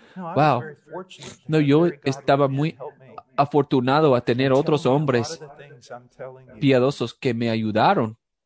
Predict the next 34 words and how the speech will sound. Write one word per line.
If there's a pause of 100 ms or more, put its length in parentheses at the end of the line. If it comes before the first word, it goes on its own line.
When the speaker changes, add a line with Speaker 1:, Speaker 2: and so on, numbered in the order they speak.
Speaker 2:
y
me
Speaker 1:
Sí.
Speaker 2:
enseñaron
muchas
de
estas
cosas
que
les
Speaker 1:
These
are
Speaker 2:
comparto.
Speaker 1:
things
that
the
man,
Speaker 2:
Otras
cosas.
Speaker 1:
there's
no
way
to
stop (100)
this
except
Speaker 2:
No
hay
Speaker 1:
through
Speaker 2:
manera
de
Speaker 1:
conflict.
Speaker 2:
parar
esto,